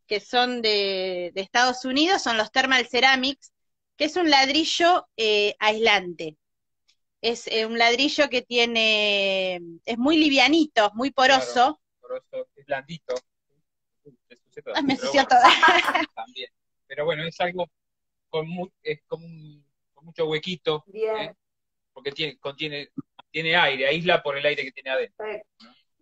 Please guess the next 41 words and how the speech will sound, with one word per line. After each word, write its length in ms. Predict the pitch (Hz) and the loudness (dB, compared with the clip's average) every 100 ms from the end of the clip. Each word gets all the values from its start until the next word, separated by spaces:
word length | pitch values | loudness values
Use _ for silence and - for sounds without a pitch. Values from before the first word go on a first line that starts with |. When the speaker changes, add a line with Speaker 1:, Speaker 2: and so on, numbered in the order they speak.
| - | -8
Speaker 1:
Eh, 480 | 190 196 190 190 - | -4 -2 -2 -4 -2
Speaker 2:
Por 120 | - | -2
Speaker 1:
es 80 | 180 | 0
Speaker 2:
eso 160 | 202 202 | -2 -2
son 80 | 190 | -2
delicados 680 | 165 156 185 156 143 - | -4 2 4 6 4 2
esos 240 | 143 151 139 | -6 -4 0
ladrillos 500 | 151 156 165 185 175 | 0 0 -4 -2 -4
<laughs> 40 | |
y 80 | 185 | -6
se 160 | - 143 | -12 -2
pueden 240 | 160 156 | -2 -2
ir 100 | 151 | -6
quebrando. 600 | - 139 147 143 - - _ | -6 -2 0 0 -2 -8 _
Speaker 1:
Sí. 80 | - _ | -20 _
Speaker 2:
Hay 120 | 139 | -6
que 120 | 147 156 | -2 0
tener 240 | 156 160 | 0 -2
cuidado 260 | 160 160 156 | 2 2 2
en 80 | 151 | -2
el 120 | 143 | -4
traslado. 760 | 147 143 170 180 175 170 175 _ _ | -2 0 2 4 4 2 0 _ _
De 80 | 151 | 2
ahí 120 | 175 | 2
también 320 | 175 170 180 | 2 0 -2
que 100 | 170 | -2
el 100 | 160 | 2
horno 280 | 170 175 175 | 2 2 -4
salga 460 | - 170 175 180 175 | 0 0 2 0 0
completo, 540 | 156 147 165 143 123 | -4 -2 -2 0 -2
con 120 | 127 131 | -4 -6
armazón 500 | 131 139 - 160 160 | -6 -8 -6 -6 -6
y 60 | 151 | -4
patas 720 | 156 156 156 151 - - _ _ _ _ _ _ - | -2 0 -2 -2 -4 -20 _ _ _ _ _ _ -12
y, 480 | 127 123 120 123 | -8 -8 -8 -12
y 60 | 123 | -6
todo 220 | 151 151 | 0 0
junto, 600 | 151 160 156 - 175 - _ - | 0 -8 -6 -2 -2 -2 _ -10
para 220 | 120 123 | -6 -4
poder 200 | 135 143 | -6 -4
trasladar 580 | 135 - 127 135 147 | -6 -6 -4 0 -2